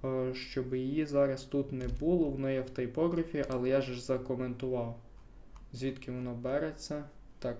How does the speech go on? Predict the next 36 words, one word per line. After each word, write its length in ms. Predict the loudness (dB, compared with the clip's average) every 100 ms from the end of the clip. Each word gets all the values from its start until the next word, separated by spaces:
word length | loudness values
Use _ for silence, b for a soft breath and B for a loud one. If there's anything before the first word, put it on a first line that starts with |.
| -6
можливо, 340 | -4 -2 -2
щось 240 | -4 -8 -6
в 60 | -4
рані, 300 | -2 -2 -4
якісь 260 | -6 -10
помилки. 560 | -6 -4 -2 -4 -6 -10 -10 -16 -14 B -8 B
А, 260 | 6 8 8 4 -2
в 180 | -4 -2
пост 340 | 2 2 4
C 20 |
S 160 | 4 6
S 180 | 2 4
не 80 | 6
можна 320 | 6 4 -2
коментувати, 640 | -4 -6 -4 -2 0 -2 -2
так, 140 | -4
я 80 | -4
закоментував, 680 | -6 -6 -8 -6 -6 -6 -4
сорі, 220 | -4 -2 -2
я 60 | -2
забув. 300 | 0 -2 -2 -8 B B B B B -6
Е, 60 | -6 -4
треба 340 | 0 2 4 4
ось 140 | 2 0
так 160 | 0 2 2
коментувати. 560 | 0 -2 -6 -4 -2 -4 -4 -2
От. 80 | -2 -2 -4 -4 -4 -4 -10 -12 -14 -14 -14 B B B B B -18 -18 -16 -14 -12 -12 -8 -6
Так, 280 | -2 2 4 2 -2
ну, 100 | -2 -2 0 0
так. 200 | 0 -2 -4 -10 -14 -6
Все, 240 | 10 10
нашої 340 | 12 8 10 10
іконки 300 | 10 8 4
немає, 320 | 4 4 6
бачите? 360 | 6 6 4
Тобто 380 | 2 2 2 0